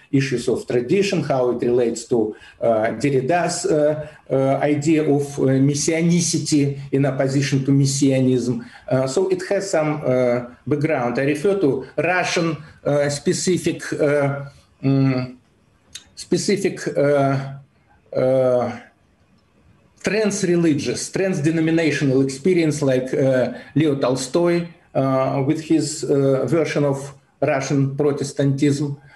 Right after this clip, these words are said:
uh, non-church, uh, Protestantism, with, uh, Daniel Andreev, with his, uh, The Rose of the World, uh,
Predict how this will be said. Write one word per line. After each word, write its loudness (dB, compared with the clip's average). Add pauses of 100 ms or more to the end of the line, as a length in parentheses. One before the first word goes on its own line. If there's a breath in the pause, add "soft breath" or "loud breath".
(240 loud breath)
uh, 2
non-church, -2 (300 soft breath)
uh, 2
Protestantism, 0
with, -2 (340 soft breath)
uh, 2
Daniel 0
Andreev, 0
with 0
his, 0
uh, -2 (1500 loud breath)
The 0
Rose 0
of 0
the 2
World, 0 (340)
uh, 0